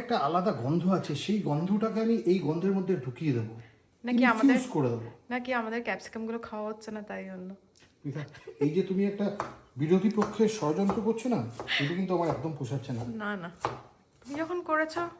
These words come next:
Speaker 2: রান্না ভালোই হবে।
Speaker 1: গ্যাস খাওয়াচ্ছে নাকি?
Speaker 2: না, আমি তোমার উপর ভরসা করি।
Speaker 1: ভরসা করতেই হবে, কিছু করার নেই। খুব ছোট ছোট,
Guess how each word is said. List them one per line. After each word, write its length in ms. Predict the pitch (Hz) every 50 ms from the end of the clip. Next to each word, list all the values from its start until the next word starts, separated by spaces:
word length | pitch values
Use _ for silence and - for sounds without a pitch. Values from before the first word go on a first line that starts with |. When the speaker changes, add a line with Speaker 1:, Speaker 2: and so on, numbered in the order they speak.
| - -
Speaker 2:
রান্না 360 | 233 240 247 247 254 269 285
ভালোই 380 | 269 226 214 190 180 190 208 220
হবে। 240 | 202 175 175 180 196 190 - - _ _ _ _ _ _ _ - - - - 151 151 127
Speaker 1:
গ্যাস 180 | 135 131 - -
খাওয়াচ্ছে 260 | 240 285 269 - 143 123
নাকি? 200 | 123 147 220 190 120 104 240
Speaker 2:
না, 160 | 247 254 285
আমি 80 | 294 302
তোমার 200 | 285 294 294 302
উপর 140 | 294 311 285
ভরসা 480 | 220 208 214 202 196 - - - 269
করি। 300 | 269 - - 175 180 185 190 - - -
Speaker 1:
ভরসা 300 | 123 117 120 127 - 202
করতেই 440 | 202 - 165 147 - - 240 247 226
হবে, 160 | 180 135 120 123 156
কিছু 140 | - -
করার 280 | 196 - 143 139 151 165 147
নেই। 120 | 123 113 - - - - - - - - - - -
খুব 540 | - - - 277 294 302 302 294 269 - -
ছোট 180 | - 220 202 185 190 190
ছোট, 120 | - 175